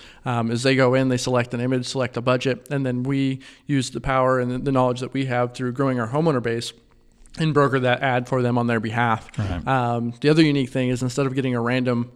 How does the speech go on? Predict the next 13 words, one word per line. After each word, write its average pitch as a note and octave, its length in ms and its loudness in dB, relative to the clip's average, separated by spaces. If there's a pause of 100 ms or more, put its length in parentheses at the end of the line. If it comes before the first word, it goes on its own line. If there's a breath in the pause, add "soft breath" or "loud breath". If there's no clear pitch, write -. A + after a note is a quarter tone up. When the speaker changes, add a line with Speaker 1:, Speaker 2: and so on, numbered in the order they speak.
Speaker 1:
um, A2+ 420 -4
provider B2+ 480 2
or B2+ 200 -2 (180)
lawn B2+ 200 2
care C3 100 -2
company A#2+ 320 -2
showing B2 200 0
up A2+ 120 -2
to A#2+ 100 -4
your A#2 60 0
house B2 300 0
every A#2 160 -2
time, A#2+ 340 -4